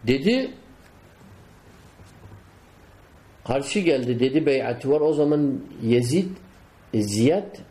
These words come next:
e, Ubeydullah ibn Ziyad onu bir tane kırbaç attı. Elinde kırbaç vardır. Yüzünü yaraladı. Ondan sonra içeriye tıktı onu. "Atın," dedi, "bunu içeri."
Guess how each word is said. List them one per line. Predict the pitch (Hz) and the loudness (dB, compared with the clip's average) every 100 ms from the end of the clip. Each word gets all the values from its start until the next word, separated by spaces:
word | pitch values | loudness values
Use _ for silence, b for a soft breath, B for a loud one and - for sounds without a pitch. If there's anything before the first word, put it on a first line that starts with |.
| - - - | -20 -16 -2
e, | 104 98 92 104 110 | 2 2 2 -2 -2
Ubeydullah | 117 160 160 143 143 | 2 2 2 2 2
ibn | 131 123 | 0 -4
Ziyad | 120 143 175 - | 0 0 0 0
onu | 123 139 | 0 0
bir | 135 | -2
tane | 127 120 113 | 0 0 0
kırbaç | - 104 135 135 | -4 -4 -4 -2
attı. | 98 90 - | -6 -4 -2
Elinde | 95 92 98 | -2 0 -2
kırbaç | 104 - 92 123 110 | -4 -6 -2 0 0
vardır. | 92 92 104 131 | 0 0 0 -2
Yüzünü | 104 95 104 | -2 -2 0
yaraladı. | 120 98 101 98 104 135 185 - B B B - 98 | 0 0 0 -2 -2 -2 -4 -6 B B B -14 -4
Ondan | 104 131 | 0 0
sonra | 123 117 | 0 -2
içeriye | 123 - 107 101 98 | -2 -2 0 0 -2
tıktı | - - 78 | -8 -12 -12
onu. | 82 117 | -6 -6
"Atın," | 120 107 | -6 -4
dedi, | 92 92 87 | 0 0 0
"bunu | 82 | -4
içeri." | - - | -10 -16